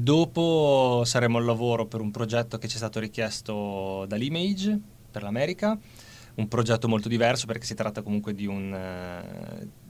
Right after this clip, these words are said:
di un fumetto, eh, della, dell'episodio pilota, diciamo, di un fumetto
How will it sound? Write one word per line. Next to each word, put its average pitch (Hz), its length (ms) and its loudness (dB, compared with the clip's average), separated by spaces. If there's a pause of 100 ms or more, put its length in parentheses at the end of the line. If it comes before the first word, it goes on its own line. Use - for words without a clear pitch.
di 107 220 -6
un 104 260 2
fumetto, 120 960 2
eh, 101 540 -6
della, 107 340 -2
dell'episodio 120 420 0
pilota, 113 480 0
diciamo, 101 320 -4
di 101 80 -2
un 101 80 -2
fumetto 117 560 -2